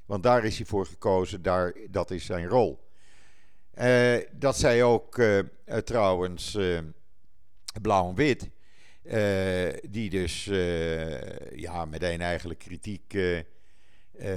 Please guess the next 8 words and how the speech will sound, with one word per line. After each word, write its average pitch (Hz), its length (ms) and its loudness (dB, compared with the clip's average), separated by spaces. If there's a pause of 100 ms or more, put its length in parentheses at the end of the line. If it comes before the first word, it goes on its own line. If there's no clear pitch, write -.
(200)
oefende 98 600 0 (160)
en 92 220 -4
die 87 140 -4
zei 87 380 2
van, 80 500 -2
eh, 85 120 0 (140)
bekend 101 420 -4
is 92 320 -4